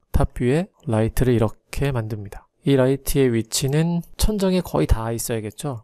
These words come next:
확대하고 확대하고 가장 천정 근처로 붙여 놓으세요. 그런 다음에 이 라이트는 하나만 있으면 안 되겠죠. 이렇게 해서 세 개를 더 만들게요.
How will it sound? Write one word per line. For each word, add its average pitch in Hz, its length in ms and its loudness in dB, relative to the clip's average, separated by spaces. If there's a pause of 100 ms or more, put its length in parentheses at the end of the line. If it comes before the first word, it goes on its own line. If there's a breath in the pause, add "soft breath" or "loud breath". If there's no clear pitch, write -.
(140)
확대하고 127 500 -2
확대하고 127 600 -2 (240)
가장 127 400 -4
천정 165 440 -2 (100)
근처로 151 760 0 (160)
붙여 - 260 0
놓으세요. 110 520 -2 (1080)
그런 120 240 0
다음에 113 440 2 (140)
이 143 220 4
라이트는 139 1000 2 (240)
하나만 185 340 2
있으면 143 300 0
안 104 80 -4
되겠죠. 104 480 -4 (1200)
이렇게 120 320 -2
해서 151 260 0 (1300)
세 160 240 2
개를 143 280 0
더 123 160 0
만들게요. 107 580 -4